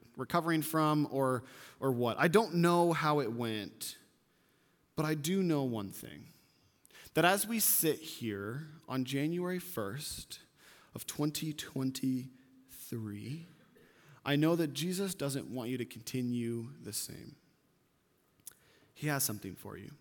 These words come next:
The grace of God moving in your life, pointing you where God is calling you.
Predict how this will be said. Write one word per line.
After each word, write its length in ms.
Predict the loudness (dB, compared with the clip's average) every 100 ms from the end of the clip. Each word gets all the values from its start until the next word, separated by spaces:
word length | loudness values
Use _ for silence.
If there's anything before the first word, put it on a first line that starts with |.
| _ _ -16 -14 -12
The 80 |
grace 300 | 0 2 2
of 120 | 0 0
God 400 | 2 2 2 2
moving 600 | 4 4 4 4 4 2
in 240 | 0 0
your 120 | 0
life, 580 | -2 -4 -8 -10 -14 -16 -20 _
pointing 500 | -4 -2 0 0 0
you 420 | -2 -6 -8 -12 -14 _ _ _ _
where 140 | -8 -4
God 180 | -4 -6
is 80 |
calling 380 | -8 -10 -10 -12
you. 140 | -16